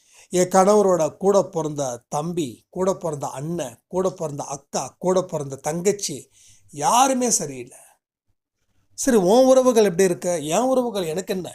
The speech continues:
என்னோட அம்மா நல்லா இருக்காங்க, என்னோட அப்பா நல்லா இருக்காங்க, என்னோட அண்ணா எல்லாம் எப்படி தாங்கு தாங்குன்னு தாங்குறாங்க தெரியுமா? ஆனா இங்க யாரும் என்ன தாங்கல. So கல்யாணத்துக்கு முன்னாடி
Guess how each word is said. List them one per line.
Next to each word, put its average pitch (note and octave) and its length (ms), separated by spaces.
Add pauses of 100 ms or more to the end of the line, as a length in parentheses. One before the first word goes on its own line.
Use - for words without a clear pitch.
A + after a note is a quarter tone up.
என்னோட D3+ 300
அம்மா D3+ 240
நல்லா C#3+ 220
இருக்காங்க, D3 340
என்னோட D#3 240
அப்பா D3+ 220
நல்லா C3+ 220
இருக்காங்க, C#3+ 340 (400)
என்னோட D3 280
அண்ணா E3 340 (320)
எல்லாம் A3+ 460
எப்படி C4+ 420
தாங்கு G#3+ 400
தாங்குன்னு G#3 420
தாங்குறாங்க D#3 400
தெரியுமா? C3+ 360 (300)
ஆனா E3 200
இங்க D3 220
யாரும் F3+ 440
என்ன C3+ 180
தாங்கல. A#2 380 (1000)
So B3+ 180
கல்யாணத்துக்கு B3 680
முன்னாடி A#3 520